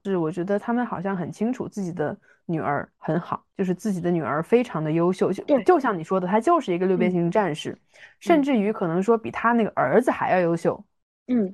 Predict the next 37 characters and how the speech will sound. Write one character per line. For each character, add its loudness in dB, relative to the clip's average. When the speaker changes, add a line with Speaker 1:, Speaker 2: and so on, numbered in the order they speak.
Speaker 1:
但 2
是 0
因 4
为 4
她 0
是 0
女 2
儿， -10
她 4
就 6
只 -6
能 -6
被 2
迫 0
去 -4
和 -4
亲， -2
她 -2
就 4
只 -4
能 -4
去 -2
给 4
别 0
人 4
做 4
老 0
婆， -18
她 4
就 4
只 -2
能 -2
去 0
嫁 4
给 -8
一 -12
个 0